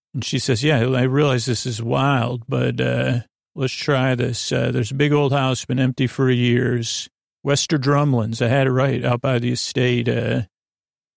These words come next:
you see," and then the guy goes, "I got a detective. Hold on. Uh, we're looking into that." Not really, though, 'cause the guy who got in charge of it's just a bit of a player,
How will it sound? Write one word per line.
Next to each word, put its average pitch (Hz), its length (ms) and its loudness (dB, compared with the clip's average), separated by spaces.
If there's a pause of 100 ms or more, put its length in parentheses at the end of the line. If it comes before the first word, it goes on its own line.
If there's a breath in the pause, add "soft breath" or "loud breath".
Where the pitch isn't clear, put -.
(380)
you 131 140 -2
see," - 180 -6
and 117 220 0
then 120 140 4
the 120 100 2
guy 117 160 0
goes, 117 160 -4
"I 127 140 2
got 120 180 2
a 117 60 0
detective. 113 560 -4
Hold 131 320 2
on. 117 400 -2
Uh, 117 400 -4 (280)
we're 131 100 -4
looking 131 360 2
into 123 240 0
that." 123 540 -4 (520)
Not 143 240 0
really, 139 340 4
though, 120 200 0
'cause - 140 -6
the 135 80 0
guy 127 240 2
who 127 60 0
got 123 180 2
in 113 80 -2
charge 131 340 0
of 113 100 -2
it's 113 200 -4
just - 260 -4
a 110 40 -2
bit 120 200 0
of 117 80 0
a 113 60 -6
player, 120 720 0